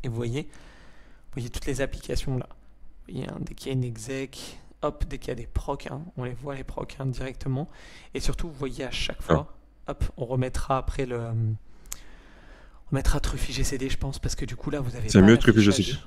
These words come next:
Speaker 1: Ouais, on voit pas l'affichage de tes
Speaker 2: Attends,
Speaker 1: sorts.
Speaker 2: je vais remettre.
Speaker 1: Mais du
Speaker 2: Bah,
Speaker 1: coup
Speaker 2: je l'ai en fait. Ah ouais, je l'ai peut-être en bas en fait, l'affichage.
Speaker 1: Non, ça c'est Details, je crois, en bas.
Speaker 2: Ouais. Attends, bah, je vais, je remets Trophy G C D, ce sera peut-être plus simple du coup.
Speaker 1: Nickel. Mais vous voyez là, regardez les dégâts. Il y a des enchaînements qui mettent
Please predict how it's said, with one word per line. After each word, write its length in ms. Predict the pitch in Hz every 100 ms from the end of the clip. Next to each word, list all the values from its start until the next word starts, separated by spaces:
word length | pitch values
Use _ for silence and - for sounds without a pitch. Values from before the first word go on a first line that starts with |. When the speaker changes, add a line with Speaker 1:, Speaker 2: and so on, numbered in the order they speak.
| - - - -
Speaker 1:
Ouais, 200 | 135 135
on 60 | 127
voit 180 | 120 113
pas 80 |
l'affichage 520 | 156 139 - - 131 113
de 80 |
tes 140 | 127 120
Speaker 2:
Attends, 140 | 87 -
Speaker 1:
sorts. 140 | 80
Speaker 2:
je 100 | 80
vais 60 | 78
remettre. 280 | 78 - - - - - -
Speaker 1:
Mais 180 | 135 127
du 120 | -
Speaker 2:
Bah, 140 | 95
Speaker 1:
coup 20 | 87
Speaker 2:
je 100 | 92
l'ai 100 | 107
en 100 | 104
fait. 340 | 104 - - -
Ah 100 | 92
ouais, 100 | 90
je 60 |
l'ai 60 | 85
peut-être 240 | - 90
en 60 | 85
bas 100 | 85
en 80 | 80
fait, 180 | - -
l'affichage. 240 | 82 139
Speaker 1:
Non, 60 | 139
ça 80 |
c'est 160 | 139 135
Details, 340 | 117 - 127 123 -
je 100 | -
crois, 260 | - - - -
en 140 | - 123
bas. 200 | 120 - - -
Speaker 2:
Ouais. 120 | 87 - - - -
Attends, 240 | 85 87 82
bah, 100 | 78
je 120 | 80
vais, 240 | 110 131
je 140 | 104 92
remets 160 | 95
Trophy 280 | 117 98 -
G 120 | 90
C 160 | 87 90
D, 80 | 95
ce 80 | -
sera 100 | 82
peut-être 200 | 90 -
plus 120 | 87
simple 220 | 98 92
du 80 | 85
coup. 120 | 117 -
Speaker 1:
Nickel. 300 | 147 139 - -
Mais 120 | 127
vous 100 | 117
voyez 240 | 123 135
là, 120 | 175 185
regardez 380 | 139 131 131
les 140 | 135 131
dégâts. 280 | 123 117 - - -
Il 80 | 131
y 20 |
a 40 | 120
des 220 | 131 123
enchaînements 500 | 135 - 131 139 180
qui 140 | - 131
mettent 320 | 131 -